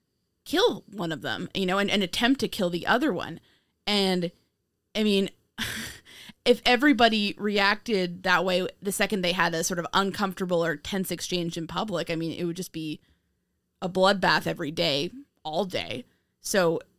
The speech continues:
to act, to act as if he was doing something that was in any way justified is, uh, is, is kind of fitting in with that racist narrative, in my opinion.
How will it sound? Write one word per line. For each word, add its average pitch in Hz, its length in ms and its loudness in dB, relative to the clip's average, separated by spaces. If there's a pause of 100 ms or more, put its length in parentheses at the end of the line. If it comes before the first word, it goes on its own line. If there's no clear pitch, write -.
to 233 160 -6
act, 214 260 4
to - 140 -2
act 240 260 4
as 208 160 0
if 190 160 -2
he 214 320 -4
was 190 180 2
doing 190 300 0
something 180 300 -2
that 160 140 -2
was 175 140 -2
in 196 200 0
any 226 280 2
way 175 180 2
justified 165 840 -2 (540)
is, 175 320 0
uh, 151 300 -2 (960)
is, 185 160 0
is 208 200 0
kind 226 180 2
of 180 80 0
fitting 185 280 2
in 170 120 -2
with 165 160 -4
that 147 240 0 (260)
racist 170 420 -6
narrative, 127 400 -6
in 170 60 -8
my 110 160 -6
opinion. 107 460 -10